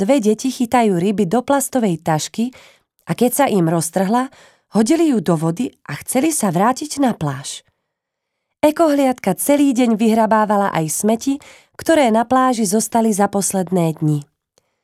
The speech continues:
Dospelí pri pohľade na celú situáciu nevychádzali z údivu.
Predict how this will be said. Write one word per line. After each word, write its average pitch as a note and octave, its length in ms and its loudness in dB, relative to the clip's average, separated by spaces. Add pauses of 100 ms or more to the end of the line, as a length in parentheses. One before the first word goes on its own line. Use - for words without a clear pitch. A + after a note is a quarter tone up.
(380)
Dospelí C4+ 640 0
pri C4 240 0
pohľade A#3+ 480 0
na G#3+ 80 4
celú G#3 320 -2
situáciu A3 880 -2 (480)
nevychádzali G#3+ 720 0
z - 120 -6 (120)
údivu. D#3+ 560 -6